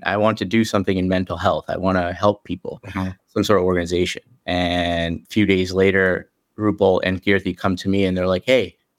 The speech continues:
Speaker 1: we wanna do something too." <laughs> So
Speaker 2: Yeah.
Speaker 1: "Would you wanna be a, a, a co-founder with us?" And, uh, I was like, "Yeah, hundred percent." You know, honestly, that's how it truly started. And then slowly, those friends that I talked about in college,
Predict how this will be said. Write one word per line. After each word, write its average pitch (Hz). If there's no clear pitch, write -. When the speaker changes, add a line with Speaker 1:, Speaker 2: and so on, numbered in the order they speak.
Speaker 1:
we 139
wanna 113
do 110
something 131
too." 151
<laughs> 139
So 131
Speaker 2:
Yeah. 110
Speaker 1:
"Would 113
you 131
wanna 127
be 117
a, 107
a, 104
a 107
co-founder 95
with 87
us?" -
And, 95
uh, 95
I 92
was 95
like, 95
"Yeah, 139
hundred 113
percent." 117
You 107
know, 92
honestly, 110
that's 104
how 117
it 98
truly 87
started. 104
And 104
then 101
slowly, 104
those 104
friends 139
that 110
I 90
talked 92
about 87
in 92
college, 101